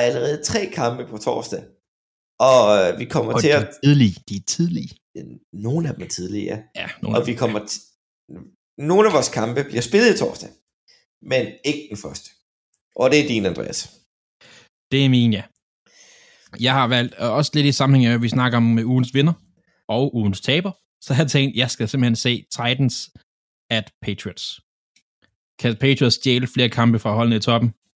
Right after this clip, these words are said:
Speaker 2: Øhm, eller er det Titans, står lige igennem her? Og Titans har, er ramt af skader.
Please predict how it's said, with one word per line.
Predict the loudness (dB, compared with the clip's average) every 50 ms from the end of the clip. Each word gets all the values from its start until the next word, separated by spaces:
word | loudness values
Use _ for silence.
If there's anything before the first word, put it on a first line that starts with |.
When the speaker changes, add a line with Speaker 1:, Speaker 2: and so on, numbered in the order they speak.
| _ _ _ _ _ _ _ _ _ _ _ _ _ _ -4 -2
Speaker 2:
Øhm, | -2 0 -2 -2 -4 -4 -6 -6 -8 _ _ -20 -20 -20 _ _ -6
eller | -4 -2 -2
er | -2 -2
det | -2 -4 -6 -6
Titans, | -6 -4 -2 0 2 2 2 0
står | 0 -2 0 0
lige | 0 0
igennem | 2 2 2 2
her? | 2 2
Og | 0 -2
Titans | -2 -2 0 2 4 2 2 0 -2
har, | -6 -4 -2 0 0 -2 -2
er | -4 -6
ramt | -6 -4 -4 -2 -2 -4 -4 -6
af | -8 -8
skader. | -6 -6 -6 -8 -8 -8 -8 -8 -8 -8 -10 -12 -12